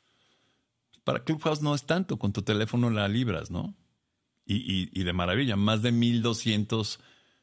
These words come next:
cincuenta episodios, mil doscientos sesenta episodios de Sin Comercial Clubcast han sido grabados con el teléfono y los audífonos. Apenas tenemos unos cuantos que ya empezamos a grabar con la Rodecaster porque ya llegamos a ese punto.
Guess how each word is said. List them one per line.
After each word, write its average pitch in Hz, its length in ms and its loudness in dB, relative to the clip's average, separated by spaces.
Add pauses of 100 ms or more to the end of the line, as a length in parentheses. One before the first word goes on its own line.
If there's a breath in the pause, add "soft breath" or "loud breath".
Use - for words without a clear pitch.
cincuenta 104 580 2
episodios, 101 380 0
mil 120 200 4
doscientos 120 500 0
sesenta 101 400 0
episodios 101 500 0
de 98 60 -4
Sin 92 200 -2
Comercial 92 460 -2
Clubcast 113 600 -2
han 98 100 0
sido 101 260 2
grabados 98 560 0 (440 soft breath)
con 92 160 0
el 90 100 -2
teléfono 95 420 0
y 95 40 -2
los 90 180 -4
audífonos. 90 680 -8 (760)
Apenas 131 540 0
tenemos 127 300 0
unos 127 160 -2
cuantos 120 260 0
que 110 120 0
ya 107 40 2
empezamos 107 420 2
a 101 40 -2
grabar 92 260 0
con 98 160 0
la 92 80 0
Rodecaster 101 580 -2
porque 98 240 -4
ya 98 60 -2
llegamos 98 380 -2
a 101 40 -8
ese 87 140 -6
punto. 90 480 -6